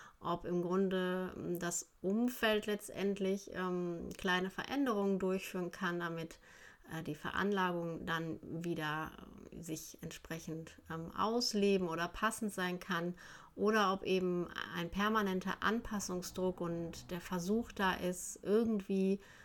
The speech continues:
doch noch reinzupassen ins, sag ich mal, Schulsystem <laughs> oder sonstige, ähm, Zusammenhänge. Und da ist es schon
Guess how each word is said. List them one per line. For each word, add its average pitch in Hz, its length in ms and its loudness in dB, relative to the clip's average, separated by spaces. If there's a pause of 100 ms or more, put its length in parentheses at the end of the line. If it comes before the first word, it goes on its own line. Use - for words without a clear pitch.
(160)
doch 247 180 6
noch - 200 4
reinzupassen 196 840 2
ins, 180 260 0
sag 170 180 -2
ich - 80 -10
mal, 175 340 -4
Schulsystem 185 800 2
<laughs> - 20 -4
oder 170 280 2
sonstige, 202 760 4 (480)
ähm, 180 320 4
Zusammenhänge. 196 960 2 (280)
Und 180 160 0
da 185 180 10
ist 202 120 2
es 202 160 -2
schon 180 520 2